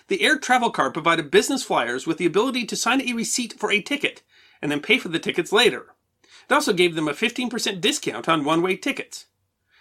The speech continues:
The program quickly expanded to be accepted by seventeen airlines. In addition to a card, the system included a small charge-up plate-like tag that was used to take an imprint. By nineteen forty-one, the card was accounting for half of the participating airlines'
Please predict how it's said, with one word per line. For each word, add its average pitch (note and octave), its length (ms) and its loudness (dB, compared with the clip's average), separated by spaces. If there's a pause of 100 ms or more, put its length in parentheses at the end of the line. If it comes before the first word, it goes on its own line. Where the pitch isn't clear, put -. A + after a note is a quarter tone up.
(140)
The G#2+ 60 -4
program G3+ 320 4
quickly A#3 320 -2
expanded A3+ 680 -2
to E3 80 -8
be F3 100 6
accepted F#3 320 0
by F3+ 140 2
seventeen A3+ 640 -2
airlines. G#3 640 -2 (580)
In D#3+ 160 2
addition D3+ 360 0
to B2+ 120 -6
a A#2 40 -8
card, C#3+ 440 2
the - 80 -8
system E3+ 320 -4
included E3 360 2
a F3+ 80 2
small G3 380 2
charge-up C4 400 2
plate-like E3 560 -2 (160)
tag D3+ 420 0 (180)
that G#3 100 -2
was F3+ 120 -2
used C4 280 0
to C4+ 80 -4
take C#3+ 240 -2
an G3 80 -6
imprint. - 480 -2 (720)
By E3 80 4
nineteen G#3 300 4
forty-one, D3 680 2
the D#3+ 40 -2
card C3+ 240 -2
was E3 140 -4
accounting F#3 280 0
for G#3 100 2
half - 420 -4
of A#2+ 80 -10
the - 60 -10
participating F3+ 800 0
airlines' F3+ 500 0